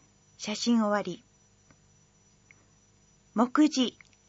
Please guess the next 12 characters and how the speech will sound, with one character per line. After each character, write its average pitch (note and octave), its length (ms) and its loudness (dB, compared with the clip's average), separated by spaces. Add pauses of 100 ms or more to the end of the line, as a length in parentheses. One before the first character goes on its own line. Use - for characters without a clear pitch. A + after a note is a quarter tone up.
(960)
社 F4 220 -2
協 G3+ 320 4
畑 F4 360 2
良 F4 80 6
市 - 140 -4
会 B3 240 2
活 B3 300 -2
動 D4+ 180 8
報 C4+ 220 4
告。 - 360 -6 (1200)
社 E4+ 240 2
協 F#3+ 400 2